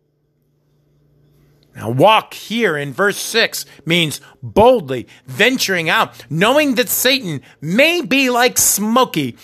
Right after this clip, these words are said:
trying to pull you over, but you are in Christ's convoy, and there isn't enough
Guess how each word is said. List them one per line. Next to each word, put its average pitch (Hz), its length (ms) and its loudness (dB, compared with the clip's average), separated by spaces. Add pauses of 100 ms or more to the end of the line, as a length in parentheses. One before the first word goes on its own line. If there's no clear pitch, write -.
trying 302 520 0
to 277 60 0
pull 247 240 2
you 220 200 2
over, 135 400 2 (280)
but 180 200 2
you 254 560 4
are 202 120 4
in 180 220 -2
Christ's 220 500 -2
convoy, 180 640 0 (240)
and 180 160 0
there 190 220 4
isn't 226 280 0
enough 196 360 -2